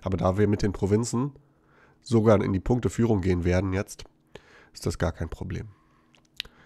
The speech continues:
Ähm, leider, wir müssen hier nochmal Aktion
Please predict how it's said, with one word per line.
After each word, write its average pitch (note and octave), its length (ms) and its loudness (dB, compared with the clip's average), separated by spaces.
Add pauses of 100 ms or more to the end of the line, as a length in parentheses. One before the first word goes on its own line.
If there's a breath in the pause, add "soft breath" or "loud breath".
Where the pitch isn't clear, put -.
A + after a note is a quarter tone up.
(2500 loud breath)
Ähm, F2+ 260 -2
leider, A2 800 0 (560 soft breath)
wir B2 100 -10
müssen F#2 180 -6
hier F#2+ 120 -2
nochmal G2+ 460 -2 (760 soft breath)
Aktion F#2+ 680 -4